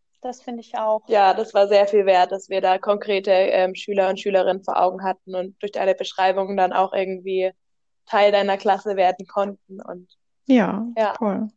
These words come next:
Speaker 2: Also
Speaker 1: Ja, wir
Speaker 2: voll
Speaker 1: haben uns
Speaker 2: schön.
Speaker 1: da so unsere kleine Welt zusammengebaut schon. Ne? Im Gegensatz zu der Lerngruppe, die wir jetzt vielleicht sonst gehabt hätten, so danach hätte man's ja ursprünglich anpassen können,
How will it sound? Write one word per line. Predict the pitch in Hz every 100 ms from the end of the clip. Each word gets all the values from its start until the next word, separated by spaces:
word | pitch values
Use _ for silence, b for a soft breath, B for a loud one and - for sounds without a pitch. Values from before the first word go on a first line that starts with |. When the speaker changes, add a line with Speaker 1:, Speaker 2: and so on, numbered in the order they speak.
| _
Speaker 2:
Also | 214 -
Speaker 1:
Ja, | 247 220
wir | 220
Speaker 2:
voll |
Speaker 1:
haben | 233 285
uns | 226
Speaker 2:
schön. |
Speaker 1:
da | 254 254
so | 254
unsere | 240 240 240 233 _
kleine | - 220 226 233 233 233 - _ _ _ _ _
Welt | 202 214 254 262
zusammengebaut | 226 220 220 285 269 285 302 359 - _ _ _ _ _ _
schon. | - - 294 339 381 _ _ _ _ _ _ _ _ _ _ _ _
Ne? | 247 269 277 -
Im | 240
Gegensatz | 233 240 247 233 233 -
zu | 240
der | 220
Lerngruppe, | 208 220 233 233 240
die | 214 214
wir |
jetzt | 208 208 - -
vielleicht | 214 202 -
sonst | 202 240 - -
gehabt | 202 214 - -
hätten, | 294 330 349 370 _ _
so | 233
danach | 214 196 214 214
hätte | 214 220
man's | 208 220
ja | 220
ursprünglich | 220 226 - 233 226 -
anpassen | 214 247 254 254 247
können, | 247 247